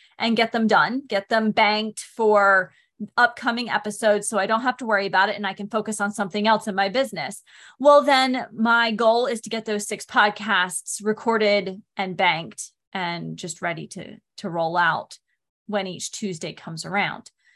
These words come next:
Okay, but there are a lot of things that have to happen for that. I have to plan, I have to record, I have to have the topic, I have to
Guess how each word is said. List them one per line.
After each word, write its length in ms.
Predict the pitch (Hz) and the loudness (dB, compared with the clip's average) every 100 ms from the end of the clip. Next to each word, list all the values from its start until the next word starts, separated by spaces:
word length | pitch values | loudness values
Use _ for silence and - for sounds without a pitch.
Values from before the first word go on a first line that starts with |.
| _ _ _ _ _ _ _ 247 | _ _ _ _ _ _ _ -2
Okay, 500 | 262 262 180 220 226 - _ _ _ _ - | 0 2 2 0 -6 -14 _ _ _ _ -6
but 440 | 220 277 269 220 | 4 6 6 6
there 140 | 285 320 | 4 6
are 140 | 302 | 6
a 40 | |
lot 180 | 269 254 | 6 4
of 60 | 254 | 0
things 240 | 247 226 | -6 -8
that 80 | 226 | -6
have 180 | 233 208 | -4 -4
to 60 | 226 | -2
happen 340 | 233 233 196 | -2 -2 -4
for 140 | 196 | -6
that. 180 | 165 127 - _ - | -6 -6 -8 _ 2
I 120 | 233 | 2
have 320 | 247 233 220 - - | 4 2 2 -6 -4
to 360 | 226 214 202 196 | 2 2 2 -2
plan, 460 | - 180 185 180 | -4 -6 -4 -4
I 60 | 196 | -4
have 160 | 175 - | -4 -6
to 80 | |
record, 460 | 170 170 247 240 233 | -10 -6 0 2 2
I 40 | |
have 160 | 214 - | 0 -2
to 60 | 208 | -4
have 140 | 160 | -8
the 80 | 156 | -10
topic, 460 | - 233 214 220 208 | 2 6 6 4 -2
I 80 | |
have 320 | 185 185 165 - | -2 -2 -6 -8
to 380 | - 170 170 | -10 -8 -8